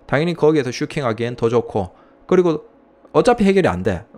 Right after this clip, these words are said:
이건 우리, 우리, 우리는 이게 해결이 안 된다는 걸 알잖아요. 그러니까 해결이 안 될수록 거기에 뿌리는 돈이 더 많아지고 눈먼 돈이 더 증가하면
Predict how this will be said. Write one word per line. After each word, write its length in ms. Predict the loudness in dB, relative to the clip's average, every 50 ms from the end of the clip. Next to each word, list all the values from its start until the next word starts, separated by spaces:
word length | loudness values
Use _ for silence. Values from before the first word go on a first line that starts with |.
| -20 _ _ _ -18 -12 -6
이건 220 | -4 0 2 4 4
우리, 320 | 4 4 4 4 2 4
우리, 160 | 2 2 2
우리는 460 | 0 -2 0 0 2 4 4 2 2 0
이게 260 | 0 0 0 2 2
해결이 260 | 2 2 2 2 2
안 100 | 0 2
된다는 280 | 2 2 2 2 0 0
걸 100 | -2 0
알잖아요. 500 | 0 2 2 2 2 0 -2 -6 -10 -16 _ _ _ _ _ -20 _ -4
그러니까 280 | -2 0 0 0 -2 -4 -2
해결이 220 | 0 0 2 2
안 120 | 2 0 0
될수록 360 | 0 -2 -2 0 -2 -4 0
거기에 240 | 0 0 0 0 -2
뿌리는 300 | -2 -4 -6 -6 -6 -6
돈이 200 | -6 -6 -6 -6
더 120 | -6 -4
많아지고 600 | -4 -2 -2 0 -2 -2 -4 -4 -4 -4 -4 -4
눈먼 280 | -2 -4 -4 -2 -2 -2
돈이 200 | -2 -2 -2 -2
더 160 | -4 -4 -4
증가하면 600 | -4 -6 -6 -4 -2 -2 -2 0 0 -2 -2 -2